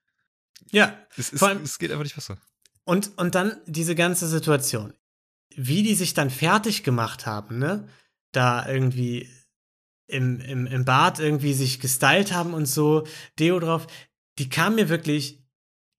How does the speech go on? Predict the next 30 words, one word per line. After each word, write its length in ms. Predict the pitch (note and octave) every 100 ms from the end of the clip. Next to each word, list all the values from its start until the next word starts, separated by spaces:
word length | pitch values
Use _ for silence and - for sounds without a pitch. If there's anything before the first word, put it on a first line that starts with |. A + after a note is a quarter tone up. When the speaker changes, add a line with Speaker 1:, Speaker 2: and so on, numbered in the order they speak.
| _ _ _
Speaker 1:
und 100 | C3+
da 80 | B2
sind 180 | C3+ F3+
wir 120 | F3
wieder, 340 | D#3 D3+ D#3+ D#3 - _
vor 500 | - - E3 F#3+ A3 E3
wie 200 | D#3+ C#3+
irgendwie 500 | E3+ G3+ F#3+ F3 D3+
im 240 | C#3+ C#3+
Malle- 460 | C3 B2 C#3 F#3 G3
oder 220 | D#3+ D3+
Lorette-Urlaub 840 | C#3+ C3+ D#3+ E3+ C#3 A2+ A2 G#2+ -
oder 200 | A2+ G#2+
so. 400 | A2 A2 C3 F3 - -
Und 140 | - C3
die 80 | C#3
machen 300 | D#3 D#3+ D#3+
sich 160 | D3+
so 80 | D3
fertig, 420 | C3 C#3 D3+ -
weil 100 | C#3
sie 120 | C3
denken, 260 | C3 C3+ C3
„Boah, 140 | B2+ A#2+
heute 320 | C#3+ C#3 B2+
Abend 320 | C3 B2 B2+
geht 240 | C3+ B2+ B2+
noch 160 | A2+
richtig 340 | B2 - A2 G#2+
was.“ 340 | G#2+ - -